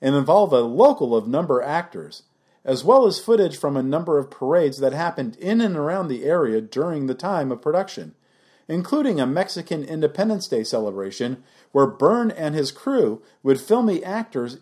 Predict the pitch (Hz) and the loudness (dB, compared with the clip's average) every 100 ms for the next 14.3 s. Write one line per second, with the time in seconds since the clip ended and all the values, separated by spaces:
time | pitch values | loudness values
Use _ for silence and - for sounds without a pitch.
0 | - 226 226 - 196 240 233 113 113 131 | -4 0 0 -4 -6 -8 -6 -4 -4 -4
1 | 143 151 139 - 208 175 85 73 - - | -4 -2 -4 0 0 0 -4 -10 -20 -20
2 | _ _ _ _ _ _ _ - 117 143 | _ _ _ _ _ _ _ -8 0 4
3 | 196 226 120 107 104 101 95 - 117 110 | 4 4 2 -2 -4 -6 -12 -6 -4 -2
4 | 110 92 98 104 131 - _ _ - 151 | -6 -10 -8 -8 -10 -20 _ _ -2 -2
5 | - - 110 107 131 139 _ _ - 120 | 0 -2 -2 -2 -6 -10 _ _ -8 0
6 | 113 110 113 110 110 110 101 98 98 - | 0 0 -2 -2 -2 -6 -8 -10 -10 -8
7 | 110 95 156 208 101 107 - _ _ - | -6 0 0 0 -4 -8 -12 _ _ -4
8 | 202 240 - - 262 147 113 117 156 262 | -2 -2 -6 -6 -2 -4 -6 -8 -2 -2
9 | 226 113 101 107 117 - 151 98 76 - | -2 -6 -6 -4 -6 -4 -4 -4 -8 -20
10 | _ _ _ _ _ _ _ _ _ _ | _ _ _ _ _ _ _ _ _ _
11 | _ _ _ _ _ 180 - 196 - 247 | _ _ _ _ _ -4 0 -2 0 0
12 | 302 - 127 104 - 110 110 - 120 - | 0 0 -2 -2 -4 -6 -6 -6 -8 -6
13 | 175 156 113 104 147 143 139 113 143 - | -4 -2 -4 -4 -4 -4 -6 -8 -8 -8
14 | - 92 98 | -6 -8 -10